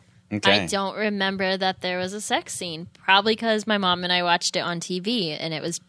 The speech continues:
Speaker 2: probably edited out.
Speaker 1: Was it silhouetted by a sunset?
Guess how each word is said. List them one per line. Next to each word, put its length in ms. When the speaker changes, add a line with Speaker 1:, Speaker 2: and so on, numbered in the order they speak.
Speaker 2:
probably 420
edited 400
out. 320
Speaker 1:
Was 240
it 100
silhouetted 640
by 140
a 80
sunset? 600